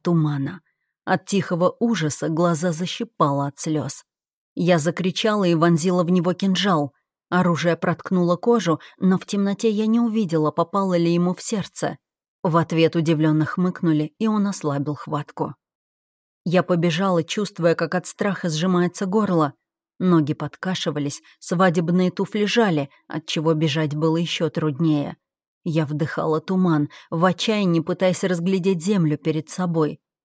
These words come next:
Но вокруг было темно. Он схватил меня за талию и потащил назад. «Перестань убегать, это...» «Отпусти меня!» — закричала я.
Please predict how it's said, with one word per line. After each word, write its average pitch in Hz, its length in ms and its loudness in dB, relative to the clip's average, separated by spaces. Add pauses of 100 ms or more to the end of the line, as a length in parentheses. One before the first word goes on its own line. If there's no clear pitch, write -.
(140)
Но 170 260 2
вокруг 147 520 -6
было 151 360 -4
темно. 151 580 -2 (920)
Он 190 180 2
схватил 180 460 2
меня 180 260 2
за 175 160 0
талию 190 360 0
и 170 80 0
потащил 196 480 -2
назад. 196 500 0 (600)
«Перестань 180 680 4
убегать, 175 520 2
это...» 196 400 4 (380)
«Отпусти 339 760 0
меня!» — 277 500 0 (280)
закричала 160 680 -2
я. 147 360 -6